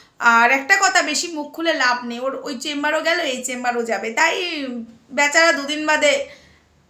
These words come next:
দুয়ারে দুয়ারে ঘুরে বেড়াবে, ঠিক আছে? তাই ওটাকে ছেড়ে দিয়েছি,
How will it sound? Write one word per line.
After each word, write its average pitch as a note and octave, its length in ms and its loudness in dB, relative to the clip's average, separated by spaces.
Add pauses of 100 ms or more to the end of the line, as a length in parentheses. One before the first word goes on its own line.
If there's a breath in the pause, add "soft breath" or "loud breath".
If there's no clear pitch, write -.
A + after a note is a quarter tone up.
(500)
দুয়ারে E4 340 2
দুয়ারে D#4+ 300 2
ঘুরে B3+ 280 0
বেড়াবে, G#3 480 -2 (100)
ঠিক F4 160 2
আছে? C4+ 160 2
তাই D4+ 240 0
ওটাকে D#4+ 320 -2
ছেড়ে D4 260 2
দিয়েছি, A#3+ 500 -4